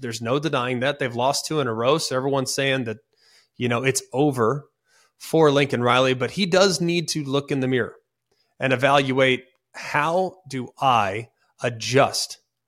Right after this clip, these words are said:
so that my team can win games in a multitude of different ways?"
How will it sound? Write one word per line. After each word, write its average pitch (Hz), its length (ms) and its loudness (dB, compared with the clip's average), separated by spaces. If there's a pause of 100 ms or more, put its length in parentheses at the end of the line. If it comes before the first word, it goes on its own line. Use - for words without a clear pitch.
(420)
so 139 240 0
that 123 280 -2
my 135 360 0
team 190 480 -2 (580)
can 135 220 -4
win 151 220 0
games 147 360 2
in 123 220 -8
a 113 40 -4
multitude 151 760 0
of 139 100 -4
different 139 320 -2
ways?" 107 360 -4